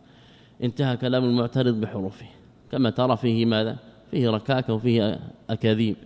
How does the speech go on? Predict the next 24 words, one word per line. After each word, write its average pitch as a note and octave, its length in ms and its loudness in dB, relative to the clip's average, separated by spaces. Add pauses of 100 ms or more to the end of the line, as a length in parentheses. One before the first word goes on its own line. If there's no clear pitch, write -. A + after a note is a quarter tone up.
(540)
قال: E3+ 200 2
"وال-، E3 200 4
والجواب C#3+ 520 2
أن D3 180 2
يقال: C3 560 2
هذا E3+ 260 4
النقل D#3+ 360 2
اعتراه D3+ 440 2
من D3 140 6
التحريف C3+ 520 0
والكذب C#3+ 480 2
ما C3 160 4
اعترى C#3 320 0
غيره. A2 540 2 (1000)
والمحفوظ C#3 600 6
عن D3 200 4
الشيخ C#3 340 -2
رحمه C3 500 0
الله B2 280 0
أنه C3+ 320 4
قال: D#3+ 340 0
'وتبين C3+ 840 2
في B2+ 240 0
مدح C3+ 380 0